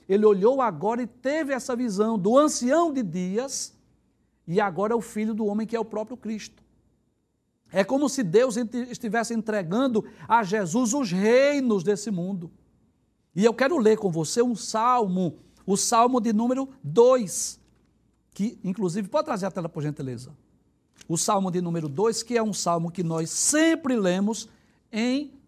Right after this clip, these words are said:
cultos de missões. Nós sempre lemos esse salmo.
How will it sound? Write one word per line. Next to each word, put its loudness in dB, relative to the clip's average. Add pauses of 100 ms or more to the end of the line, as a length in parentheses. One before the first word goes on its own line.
(180)
cultos 0
de -4
missões. -10 (1500)
Nós -8
sempre -6
lemos -6
esse -14
salmo. -16